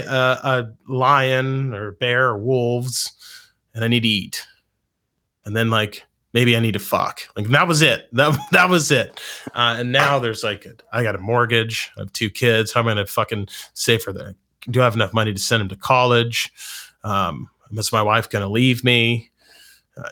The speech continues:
do I have a drinking problem? Like, there's just, just got so much shit to worry about now, man. Got too much. We're not designed for it. Not designed for it.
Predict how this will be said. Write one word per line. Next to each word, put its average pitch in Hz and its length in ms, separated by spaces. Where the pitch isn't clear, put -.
do 117 180
I 113 80
have 117 180
a 98 60
drinking 127 460
problem? 120 480
Like, 110 160
there's 151 220
just, 139 160
just 143 200
got 113 160
so 104 180
much - 160
shit 95 260
to - 80
worry 85 280
about - 360
now, 65 340
man. 82 260
Got 120 160
too - 160
much. 76 580
We're 135 60
not 123 140
designed 95 480
for 92 280
it. 98 80
Not 110 120
designed 82 440
for 80 240
it. 95 120